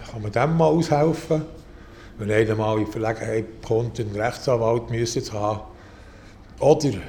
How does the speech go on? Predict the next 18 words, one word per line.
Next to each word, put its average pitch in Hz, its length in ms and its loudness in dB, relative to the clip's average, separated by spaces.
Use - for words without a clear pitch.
eine 123 100 -2
Braue. 120 520 4
Oder 151 380 8
danach, 117 640 0
wenn 123 220 -6
einer 123 200 -4
muss 131 160 -2
gezügelt 131 460 -2
werden, 117 380 -2
so 120 140 -2
hat's 139 240 -2
Autos 107 600 -4
und 139 160 -4
es 147 120 -4
hat - 180 -4
Hänge, 104 260 -4
die 104 160 -2
helfen. 104 440 -4